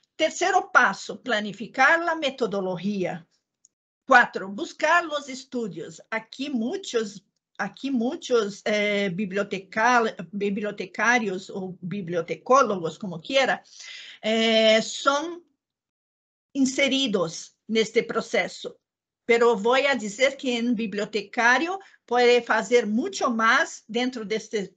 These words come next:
de, de todos esses passos. E não só fazer mais, pero é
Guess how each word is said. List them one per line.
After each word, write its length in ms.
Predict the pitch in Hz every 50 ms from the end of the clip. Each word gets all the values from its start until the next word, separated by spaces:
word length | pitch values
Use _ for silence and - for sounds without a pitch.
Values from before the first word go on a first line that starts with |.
| _
de, 300 | - 214 247 233 233 - -
de 160 | 226 262 233
todos 380 | - - 294 339 330 359 294 277
esses 320 | 254 262 - 233 233 -
passos. 600 | - - - - - - - - - - - _ _ _ _ _ _ _ _ _ - - - - - - - _ _ _ _ _ _ _ _ _ _ _ _ _ _ -
E 340 | 254 254 277 330 523 - - _ _ _ _ -
não 280 | - 240 240 262 339 523
só 280 | - - - - 277 247
fazer 420 | 247 277 220 214 196 226 208 180
mais, 640 | 185 190 190 196 226 254 466 - - - - - _ _ _ _ _ _ _ _
pero 480 | - 240 233 233 240 240 220 190 - _ _ _ _ _ -
é 140 | - 247